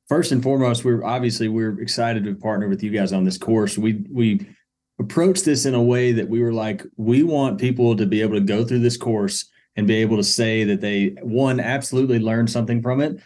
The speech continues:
and two, they're gonna be a better hunter after they're through it." And I feel very confident that we accomplished that because we brought people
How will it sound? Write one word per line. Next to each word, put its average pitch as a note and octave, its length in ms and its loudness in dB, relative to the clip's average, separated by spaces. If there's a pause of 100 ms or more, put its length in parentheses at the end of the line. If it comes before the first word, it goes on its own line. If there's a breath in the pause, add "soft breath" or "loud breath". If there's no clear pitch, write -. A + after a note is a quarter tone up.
(200 loud breath)
and G#2+ 240 -2
two, B2 560 4 (200)
they're A#2+ 160 2
gonna B2 160 2
be A#2+ 160 4
a A2+ 60 4
better A2 300 0
hunter G2+ 460 -2
after G#2+ 340 -2
they're F#2 160 0
through G#2 220 0
it." G2 60 2
And G#2+ 100 -4
I G#2+ 80 -2
feel A#2+ 260 2
very C3 300 2
confident A2+ 540 0
that G2+ 100 -2
we G#2 420 2 (200 loud breath)
accomplished A#2+ 540 -2
that F#2+ 240 0
because G#2 400 0
we G#2+ 260 0
brought A2 320 2
people G#2+ 520 0